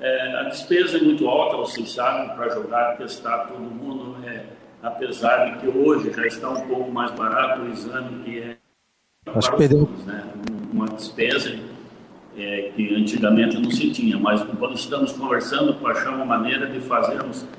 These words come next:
Speaker 1: sim, as categorias de base. Como disse, como fiz anteriormente, talvez não todas,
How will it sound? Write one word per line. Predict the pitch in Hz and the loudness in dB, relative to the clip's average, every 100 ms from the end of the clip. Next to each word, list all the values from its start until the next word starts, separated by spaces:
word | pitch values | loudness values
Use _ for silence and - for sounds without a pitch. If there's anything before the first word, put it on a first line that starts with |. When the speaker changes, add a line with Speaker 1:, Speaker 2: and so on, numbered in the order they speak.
| - | -12
Speaker 1:
sim, | - 135 131 | -4 4 6
as | 135 127 | 6 4
categorias | 117 131 120 123 127 - | 2 2 4 6 6 4
de | - | 2
base. | 101 - - 107 113 - | 2 2 0 -4 -8 -8
Como | 117 117 110 | -6 -4 -2
disse, | 127 135 - - - | 0 -2 -2 -10 -8
como | 110 104 | -8 -8
fiz | 110 | -8
anteriormente, | 117 113 131 143 147 | -6 -2 4 4 4
talvez | 151 123 - 120 | 2 0 0 -2
não | 131 135 | -2 -4
todas, | - 139 143 156 | 2 4 4 -2